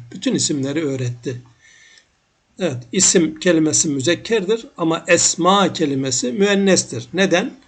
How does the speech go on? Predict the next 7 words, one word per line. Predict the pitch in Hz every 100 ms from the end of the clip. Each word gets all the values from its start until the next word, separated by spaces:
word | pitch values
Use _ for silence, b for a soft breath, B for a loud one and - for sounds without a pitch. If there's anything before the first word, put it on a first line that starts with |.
| b b b b b -
Çünkü, | - 226 185 185 226 247 247 269 185 175
e, | 160 151 147 143 190 - b b b b _ _ _ _ _ _
insan | 185 175 - 175 180 320 - _ _ _ _ _ -
varlığının | 147 156 151 156 156 160 127
dışındaki, | 143 - 151 147 156 - 175 120 - - - b b b 262
e, | 151 143 139 131 127 - _ -
nesnelerin | 160 190 - 156 139 135 160 240